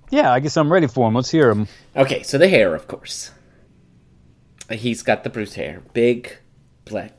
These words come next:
Speaker 2: poof hair. Um, interesting one. I don't know if you'll give me this one, but instead of the, the, um, slide projector slideshow,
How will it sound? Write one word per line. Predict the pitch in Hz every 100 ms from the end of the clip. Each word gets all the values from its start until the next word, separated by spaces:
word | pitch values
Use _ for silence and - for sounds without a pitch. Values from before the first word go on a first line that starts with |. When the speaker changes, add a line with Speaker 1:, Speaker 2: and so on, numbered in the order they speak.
| _
Speaker 2:
poof | - 131 - -
hair. | 113 107 87 82 - - -
Um, | 113 110 - - _
interesting | 180 233 311 - 104 98
one. | 98 87 95 - - -
I | 117
don't | 123 135
know | 170
if | 170
you'll | 135
give | 131 110 -
me | 87
this | 78 -
one, | 78 71 -
but | 104 - - - _ -
instead | 110 - - 120
of | 156
the, | 127 113 107 98 95 _ _ _ _
the, | - 104 90 85 -
um, | 98 85 85 - _ _ _
slide | - - 107 110 -
projector | - 92 - 80
slideshow, | - 76 78 - 78 58